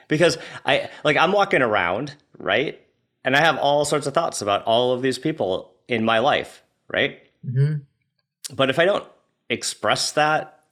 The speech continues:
Speaker 1: very much, then they prob-, probably don't know how much I, you know, like, appreciate and love all of them, right?
Speaker 2: Yeah.
Speaker 1: They might be thinking, like, the opposite. Like,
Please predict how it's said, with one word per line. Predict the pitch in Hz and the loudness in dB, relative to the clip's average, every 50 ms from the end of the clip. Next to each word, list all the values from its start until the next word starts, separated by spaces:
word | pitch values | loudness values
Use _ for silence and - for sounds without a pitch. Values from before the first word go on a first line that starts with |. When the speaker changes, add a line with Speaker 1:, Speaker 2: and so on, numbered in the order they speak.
| _ - | _ -2
Speaker 1:
very | 143 143 147 147 151 | 0 2 2 2 0
much, | 151 156 160 151 - - - - _ _ _ _ _ _ _ _ _ _ _ _ _ _ _ - _ _ | 0 -2 -2 -2 -6 -10 -12 -14 _ _ _ _ _ _ _ _ _ _ _ _ _ _ _ -20 _ _
then | - 139 135 | 0 2 2
they | 143 156 | 2 0
prob-, | - - 175 175 180 180 180 - - - _ _ _ _ _ - | 0 -2 0 0 0 0 -2 -8 -16 -20 _ _ _ _ _ -4
probably | - 147 151 156 160 | 0 0 2 2 4
don't | 135 139 123 110 78 92 | 2 2 2 0 0 0
know | 117 139 143 127 120 | 2 4 4 4 2
how | 110 117 113 110 104 104 104 101 101 - - - | 2 2 2 2 2 2 0 0 -4 -6 -10 -10
much | - 110 110 117 110 - - | -4 -2 0 0 0 0 0
I, | 107 98 98 98 98 98 98 - - | 0 2 2 2 0 -2 -4 -8 -6
you | 107 | -4
know, | 101 101 98 | -2 0 0
like, | 104 104 104 | 0 0 -2
appreciate | 107 - - - 127 123 - - 127 120 123 123 - | -4 -4 -2 0 0 0 0 0 2 2 2 2 0
and | 120 117 110 | 0 0 0
love | 123 151 147 | 0 0 2
all | 117 98 95 92 | 2 2 2 0
of | 95 92 90 | -2 -2 -2
them, | 95 92 87 82 85 85 - _ _ _ _ _ _ | -2 -2 -2 -2 -4 -10 -14 _ _ _ _ _ _
right? | - 117 143 | 0 0 0
Speaker 2:
Yeah. | 156 | 2
Speaker 1:
They | 139 143 | 2 2
might | 147 180 170 135 | 4 4 2 4
be | 139 127 123 120 | 2 0 -2 -2
thinking, | - - 135 135 127 - 139 139 139 139 139 - _ _ _ - | -2 -2 -2 -2 0 -2 -2 -2 -2 -2 -4 -8 _ _ _ 0
like, | 123 135 131 | 0 0 2
the | - 139 120 | 2 2 2
opposite. | 123 165 170 - 135 - - 90 67 | 2 2 0 0 -2 -2 -2 0 0
Like, | 107 110 - | 0 0 0